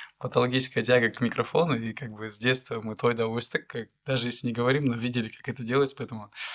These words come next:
вот здесь мы будем немножко перебивать. Э, значит, Асике сказал это быть, э, честным, э, перед самим собой, э, и определить сразу, кто ты, да, исполнитель, руководитель, либо бизнесмен.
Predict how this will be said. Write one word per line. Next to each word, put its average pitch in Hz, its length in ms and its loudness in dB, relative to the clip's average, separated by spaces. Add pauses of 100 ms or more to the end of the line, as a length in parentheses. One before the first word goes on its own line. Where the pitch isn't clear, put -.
(360)
вот 113 200 4
здесь 127 260 8
мы 120 100 4
будем 120 280 2
немножко 117 320 2
перебивать. 127 600 4
Э, 113 180 2
значит, 123 340 4
Асике 127 340 6
сказал 117 360 6
это 113 180 4
быть, 117 260 0 (400)
э, 120 160 2
честным, 170 500 6 (300)
э, 120 180 2
перед 120 220 2
самим 123 300 6
собой, 117 440 4 (520)
э, 113 300 0
и 127 120 4
определить 131 540 6
сразу, 113 380 6
кто 127 260 6
ты, 110 180 -2
да, 127 300 2
исполнитель, 131 600 2
руководитель, 113 640 0
либо 117 220 2
бизнесмен. 113 600 2